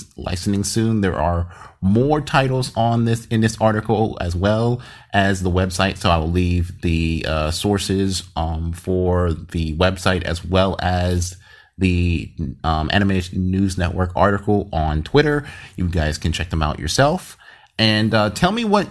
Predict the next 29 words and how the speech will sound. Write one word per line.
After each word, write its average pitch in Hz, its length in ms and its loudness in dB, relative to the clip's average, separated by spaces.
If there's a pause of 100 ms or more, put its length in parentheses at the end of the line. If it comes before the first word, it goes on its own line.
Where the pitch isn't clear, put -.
(260)
which 123 400 0
one 117 340 2
of 127 120 0
these 113 220 4
manga 101 420 2
you 90 300 2
find 87 520 2
interesting. 90 600 -2
You 78 60 -4
know, 73 160 -4 (160)
would 90 300 -2
it 87 200 0
be 87 140 0
the, 82 380 2 (380)
um, 73 420 -4
That 90 380 0
Time 92 240 0
I 92 60 0
Got 87 180 2
Reincarnated 95 540 2
into 87 320 -2
a - 20 2
Slime, 110 720 0
um, 76 640 -4 (120)
spinoff? 139 760 0 (160)
Or 95 400 0 (500)
would 90 260 -2
you 98 120 0
prefer 98 920 0